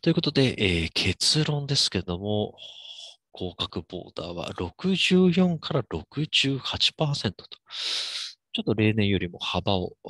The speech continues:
えー、持たせたような感じになっています。これはちょっとですね、各社、えー、回答が割れている部分もあったりとかですね、ちょっと不確実性な部分も大きくてですね、えー、ちょっと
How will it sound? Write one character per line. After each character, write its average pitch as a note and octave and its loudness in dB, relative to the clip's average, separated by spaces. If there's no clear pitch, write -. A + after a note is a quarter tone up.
え E2+ -4
ー、 D2 -10
持 E2 -12
た E2+ -4
せ F2 0
た E2+ -10
よ F#2+ -2
う - -4
な E2+ -6
感 E2 -8
じ - 0
に E2 -10
な D#2 -14
っ - -14
て - -12
い - -16
ま - -10
す。 - -2
こ F3 -4
れ F#3+ 4
は G3 0
ち - 0
ょ - -8
っ - -10
と F3+ 2
で A2 -2
す - -2
ね、 A#2 0
各 - -2
社、 - 0
え F2 -2
ー、 F#2 -8
回 B2 -2
答 C#3 0
が A#2+ 2
割 A#2 0
れ - -8
て F#3+ 2
い - 2
る F#3+ 2
部 F#3+ 0
分 B2+ -2
も E2+ -12
あ F2+ -4
っ - -4
た - -6
り D#2+ -12
と - -12
か - -20
で - -10
す - -8
ね、 - -10
ち - -2
ょ - -
っ - -10
と D3 -4
不 - -12
確 E3 2
実 - 2
性 D#3 6
な C#3+ 4
部 C#3 0
分 F2+ -6
も F2 -2
大 F2 -8
き - -12
く - -12
て F2 -10
で - -20
す - -2
ね、 C3+ 2
え E2+ 2
ー、 - -4
ち - -2
ょ - -8
っ - -20
と - -12